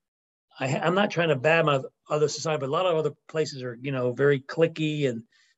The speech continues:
if you're not in this certain pipeline, you know, if you just show interest and passion, ana will reward you for your efforts. <clears throat> So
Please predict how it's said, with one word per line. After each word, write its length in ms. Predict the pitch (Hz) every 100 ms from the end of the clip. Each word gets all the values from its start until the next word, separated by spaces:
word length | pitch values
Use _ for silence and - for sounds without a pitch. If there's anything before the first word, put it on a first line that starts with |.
| _
if 60 |
you're 100 | 151
not 80 | 151
in 60 | 160
this 200 | 147 -
certain 300 | 165 160 135
pipeline, 720 | - 147 143 143 143 147 139
you 100 | 135
know, 160 | 131 131 _ _ _ _ - -
if 200 | 180 156
you 180 | 190 254
just 320 | 254 202 -
show 300 | - 185 165
interest 640 | 165 208 202 185 165 -
and 120 | 147
passion, 600 | 131 147 156 - 139 127 - _ _ _ _ _ _
ana 240 | 156 190 196
will 140 | 165
reward 460 | 165 151 156 220 160
you 100 | 156
for 120 | 160
your 120 | 147
efforts. 400 | 196 175 - - _ _ -
<clears throat> 280 | 208 160
So 360 | 160 175 160 151